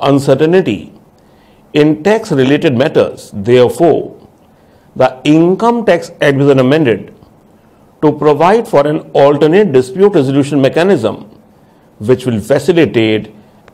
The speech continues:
expeditious resolution of disputes on a fast track basis।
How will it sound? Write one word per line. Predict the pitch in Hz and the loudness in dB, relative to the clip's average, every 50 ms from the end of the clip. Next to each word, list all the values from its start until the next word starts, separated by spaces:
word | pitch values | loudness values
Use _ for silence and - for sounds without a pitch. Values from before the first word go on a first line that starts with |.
| - | -2
expeditious | 147 143 - - - - 143 127 113 170 202 196 - 196 165 117 | -2 -2 -2 -4 -4 -2 -2 0 2 0 0 0 0 -2 0 0
resolution | 113 110 104 117 127 135 175 185 180 - 127 | 0 -2 0 0 2 2 2 0 0 0 0
of | 113 107 107 104 101 95 - - - - _ - _ _ _ _ - 107 98 | 0 0 0 -2 -4 -4 -8 -12 -20 -20 _ -20 _ _ _ _ -12 -6 0
disputes | 113 139 139 139 139 180 196 202 208 202 | 0 0 0 0 0 2 2 2 2 0
on | - - 135 131 131 | -2 -4 -2 0 0
a | 117 | 0
fast | - - - 151 139 - - - | -2 0 0 0 0 0 -4 -8
track | - 110 95 87 | -6 -6 -6 -2
basis। | 101 123 101 - - - - - - - - | -2 -4 -4 -4 -8 -16 -20 -20 -20 -20 -20